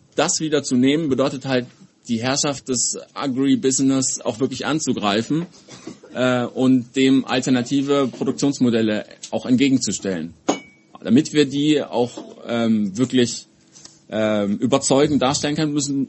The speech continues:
wir auch jetzt und nicht erst irgendwann in der Zukunft, wenn wir mal den Kapitalismus überwunden haben, beweisen, dass es geht und solche, äh, Praxen, in denen wir mal kolle-,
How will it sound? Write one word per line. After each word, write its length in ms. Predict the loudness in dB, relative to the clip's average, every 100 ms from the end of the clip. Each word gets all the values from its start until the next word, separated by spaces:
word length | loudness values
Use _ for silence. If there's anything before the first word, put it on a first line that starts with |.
| -6
wir 240 | 0 0
auch 180 | 0 -2
jetzt 500 | 2 0 0 -10 -8
und 120 | -2 0
nicht 160 | 0
erst 260 | -2 -4 0
irgendwann 420 | 0 2 2 2
in 80 | 0
der 140 | -2
Zukunft, 340 | -4 -2 -2 2
wenn 120 | 2
wir 80 | 2
mal 120 | 2
den 100 | -2
Kapitalismus 560 | -4 -2 -2 -2 -4
überwunden 460 | -2 0 0 -2 -4
haben, 300 | -2 -4 -8 _ _ _ _ -6
beweisen, 420 | 0 2 2 2
dass 180 | 0 -2
es 140 | -4
geht 340 | -2 -2 -2 -2
und 200 | -2 0
solche, 560 | 0 0 2 2 0 -6 _ _ _ _ -6
äh, 500 | 0 2 2 0 -4 -10 _ _
Praxen, 420 | -6 0 0 2
in 120 | 2 4
denen 160 | 4
wir 100 | 4
mal 200 | 2 -2
kolle-, 360 | -2 -2 -2